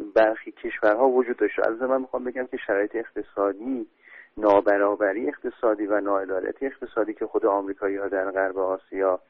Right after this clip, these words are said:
در منطقه ایجاد کردن، خود این هم مهم هست، اما نمی‌تونیم همه رو به این عامل اقتصادی ارتباط بدیم. یک بخشی پس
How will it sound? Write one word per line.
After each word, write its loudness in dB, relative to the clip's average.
در -2
منطقه -4
ایجاد 2
کردن، -4
خود -2
این -4
هم -4
مهم -4
هست، -4
اما -2
نمی‌تونیم -2
همه 4
رو 4
به -2
این 0
عامل 2
اقتصادی -2
ارتباط 0
بدیم. -6
یک 2
بخشی 0
پس 0